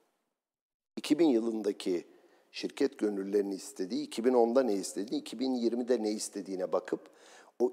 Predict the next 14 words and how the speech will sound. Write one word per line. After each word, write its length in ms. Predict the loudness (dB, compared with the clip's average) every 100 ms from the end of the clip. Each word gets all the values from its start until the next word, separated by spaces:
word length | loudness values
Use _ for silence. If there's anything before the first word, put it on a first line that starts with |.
| -2
içgörüyü 640 | -6 -4 0 2 2 2
yakalayıp 580 | 2 2 2 0 -2 0
ona 160 | 2 4
göre 200 | 4 2
o 140 | 0
transformasyonu 960 | -2 -4 -4 -2 0 0 -2 -4 -6 -4
yapıyor 320 | -4 -2 -2
olmaları 480 | -2 -10 -12 -12 -12
lazım. 360 | -12 -12 -16 _ _ _ _ _ _ -4
Etkiyi 400 | -4 -2 4 4
artırmak 480 | 4 0 -2 -2 -4
için 380 | -6 -4 -4 0
teknoloji 560 | 0 2 0 0 -2
temelli, 800 | -4 -2 0 0 -2 0 0 0